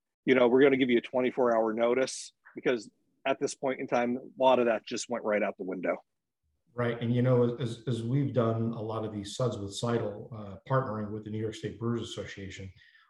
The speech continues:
Speaker 2: a lot of these smaller brewers were having a tremendous difficulty getting cans. And, uh, I don't know if you know, some of the major canning companies actually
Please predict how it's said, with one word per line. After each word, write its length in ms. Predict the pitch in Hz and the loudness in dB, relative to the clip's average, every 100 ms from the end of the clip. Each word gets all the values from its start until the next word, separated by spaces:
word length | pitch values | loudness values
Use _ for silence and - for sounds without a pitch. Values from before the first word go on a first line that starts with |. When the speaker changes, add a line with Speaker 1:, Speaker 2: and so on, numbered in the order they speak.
| - | -6
Speaker 2:
a 60 | 117 | -2
lot 360 | 107 107 135 | 0 2 4
of 300 | 151 113 - | 4 2 0
these 300 | 107 104 - | -4 -6 -8
smaller 340 | - 123 113 101 | -4 -2 -2 -4
brewers 480 | 90 117 156 104 92 | -2 0 0 -2 -6
were 320 | 98 98 104 | -12 -14 -12
having 440 | 113 110 101 110 110 | -10 -10 -10 -14 -16
a 40 | |
tremendous 600 | 98 - 104 107 185 135 | -14 -8 -4 0 0 0
difficulty 460 | - 110 95 104 107 | -4 -10 -12 -16 -14
getting 240 | 101 98 | -10 -10
cans. 480 | 98 117 156 127 - - _ _ _ _ 113 | -8 -6 -6 -8 -16 -20 _ _ _ _ -4
And, 300 | 113 110 107 | -2 -2 -4
uh, 220 | 107 107 | -4 -2
I 40 | 120 | 0
don't 100 | 123 | 0
know 100 | 110 | 0
if 40 | |
you 60 | 117 | 0
know, 120 | 113 | 0
some 160 | 127 | 0
of 40 | 113 | -2
the 80 | 110 | -2
major 180 | 110 | -6
canning 360 | 98 120 156 139 | -6 -2 -2 -2
companies 280 | 95 95 98 | -6 -10 -10
actually 300 | - 98 | -10 -12